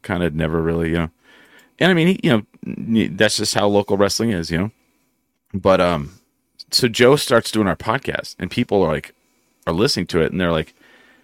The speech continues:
friending him from, like, all over the United States, all over the world. Well,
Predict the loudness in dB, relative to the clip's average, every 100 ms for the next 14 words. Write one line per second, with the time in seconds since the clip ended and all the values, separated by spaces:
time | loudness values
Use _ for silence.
0 | _ _ _ _ _ 0 2 2 -2 -4
1 | -6 -12 _ -2 0 0 -4 _ _ -2
2 | 0 0 -2 -2 -4 -4 -4 -2 0 0
3 | -2 -12 _ _ _ _ _ _ _ _
4 | -4 0 0 -2